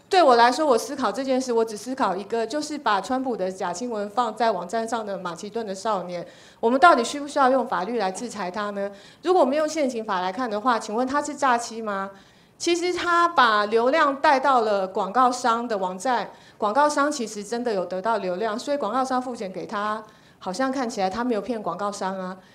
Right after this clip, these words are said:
那他真正骗的是点击进去的人，可是那些人都没有付钱给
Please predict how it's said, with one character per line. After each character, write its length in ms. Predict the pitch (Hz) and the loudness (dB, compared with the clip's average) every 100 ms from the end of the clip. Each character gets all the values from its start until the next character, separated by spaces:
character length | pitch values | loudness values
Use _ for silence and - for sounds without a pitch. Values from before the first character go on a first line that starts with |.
| _ _ | _ _
那 140 | 320 339 | 0 4
他 120 | 359 | 4
真 200 | 339 330 | 4 0
正 160 | 320 | -2
骗 240 | 302 302 262 | -2 0 0
的 120 | 220 | -2
是 180 | 220 262 | -6 -10
点 340 | - 202 175 | -6 -6 -6
击 220 | 185 208 | -8 -14
进 180 | 214 269 | -10 -6
去 140 | 254 240 | -6 -4
的 140 | 202 | -6
人， 180 | 180 185 | -6 -8
可 100 | 214 | -10
是 140 | 202 | -6
那 100 | 285 | -6
些 140 | 294 277 | -4 -4
人 140 | 214 | -4
都 120 | 233 | -4
没 120 | 240 | -4
有 60 | 202 | -4
付 200 | - 220 | -6 -12
钱 260 | - 175 175 | -12 -12 -12
给 240 | 175 165 | -12 -12